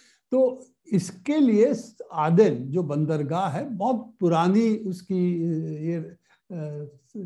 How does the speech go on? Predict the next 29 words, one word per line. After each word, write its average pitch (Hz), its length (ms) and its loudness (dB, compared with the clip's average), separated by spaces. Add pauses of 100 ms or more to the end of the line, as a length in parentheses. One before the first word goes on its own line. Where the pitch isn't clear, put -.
(120)
हिस्टोरिकल 170 580 0
इंपॉर्टेंस 156 640 -4
रही 143 280 -6
है, 233 300 -14 (400)
और 240 140 -2
वो 254 200 0
आज 226 380 4
भी 220 160 4
इसीलिए 175 460 0
है 262 160 -2
कि 262 160 -4
स्ट्रेटेजिकली 208 960 -2 (260)
वो 220 100 4
बब 175 300 2
अल 190 280 2
मंडब 156 420 -4
को 302 100 -10
कंट्रोल 143 440 -4
करता - 380 -14
है। - 60 -20 (480)
तो 240 200 -4
ये, 247 560 2
ये 233 340 8
एक 175 180 4
बहुत 170 200 0
बड़ा 180 260 -2
प्ले 190 360 6
में 160 260 2
है, 214 220 -10